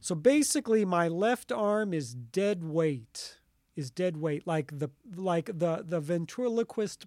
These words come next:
puppet named Peanut. <laughs> Uh, Jeff Dunham, in his famous puppet called Peanut's got a, a dead left arm. It, I,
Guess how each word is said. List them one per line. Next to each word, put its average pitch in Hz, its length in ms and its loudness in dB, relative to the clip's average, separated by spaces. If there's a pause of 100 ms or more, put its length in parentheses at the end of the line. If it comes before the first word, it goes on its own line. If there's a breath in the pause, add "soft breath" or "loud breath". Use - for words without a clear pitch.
(120)
puppet 202 440 -4 (320 soft breath)
named 180 520 0 (160)
Peanut. 208 720 0
<laughs> - 40 -12 (1200 loud breath)
Uh, 160 340 -2 (1700 soft breath)
Jeff 208 340 2 (160)
Dunham, 151 600 2 (380)
in 175 440 -6
his 180 340 -2
famous 190 580 -2
puppet 165 540 -2 (400)
called 160 320 -2 (100)
Peanut's 175 640 -4
got 170 200 -2
a, 147 140 -4 (440 soft breath)
a 170 60 -2
dead 175 320 2
left 180 360 2
arm. 160 380 -2
It, 240 420 -10
I, 196 140 0